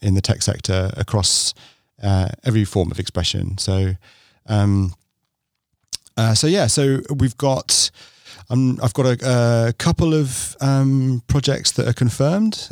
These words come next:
and a couple that I'm waiting on confirmation from. So, um, I can tell you about the ones that are confirmed,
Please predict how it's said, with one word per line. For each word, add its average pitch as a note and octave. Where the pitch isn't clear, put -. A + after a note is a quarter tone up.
and A2
a A2
couple A#2+
that -
I'm A2+
waiting A#2+
on A2
confirmation A#2+
from. D#3
So, G2+
um, G2
I -
can G2
tell A2
you G2+
about G2+
the G2+
ones G2
that -
are G#2+
confirmed, G2+